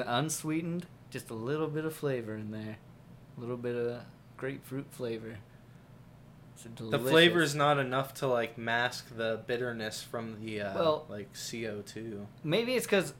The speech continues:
Speaker 1: okay, so a grapefruit is already really bitter, so maybe since it's grapefruit flavored and the flavor is so much less bitter than an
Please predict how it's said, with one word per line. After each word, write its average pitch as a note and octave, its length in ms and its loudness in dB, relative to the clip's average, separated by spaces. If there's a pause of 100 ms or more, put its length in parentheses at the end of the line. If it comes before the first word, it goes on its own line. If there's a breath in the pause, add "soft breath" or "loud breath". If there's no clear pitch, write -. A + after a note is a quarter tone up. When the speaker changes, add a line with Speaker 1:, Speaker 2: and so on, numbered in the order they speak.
Speaker 1:
okay, C3 200 4
so A#2 360 2
a C3+ 80 2
grapefruit E3+ 640 4
is C3+ 100 4
already C#3 440 10
really C3 280 4
bitter, B2+ 480 2
so A#2+ 560 6
maybe C#3 540 2
since C3+ 320 0
it's A#2+ 160 -4
grapefruit C#3 520 0
flavored C3 460 2
and A#2 140 0
the G#2+ 40 -6
flavor B2 480 0
is A2+ 140 -2
so A#2 560 0 (1160)
much A#2 380 0
less A2+ 340 -2
bitter C3+ 420 2
than A#2 200 -4
an G#2+ 200 -4